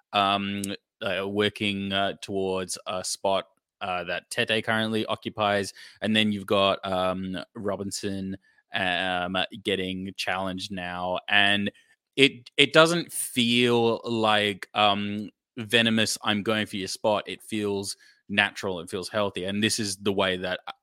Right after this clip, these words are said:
uh, clubs should be run. If we had this in every single position across the park, I think, uh, we'd be, I, I honestly, we could probably be in a position where,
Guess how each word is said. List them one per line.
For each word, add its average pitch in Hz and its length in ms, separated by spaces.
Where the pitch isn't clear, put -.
uh, 110 140
clubs 92 340
should 92 280
be 90 120
run. 95 380
If 85 140
we 98 120
had 98 180
this 92 240
in 95 420
every 98 260
single 92 260
position 98 420
across 92 320
the - 100
park, 87 420
I 98 160
think, 90 360
uh, 113 80
we'd 95 540
be, 90 480
I, 123 200
I 117 260
honestly, 117 340
we 107 160
could 113 140
probably 95 680
be 92 320
in 95 100
a - 20
position 95 460
where, 87 400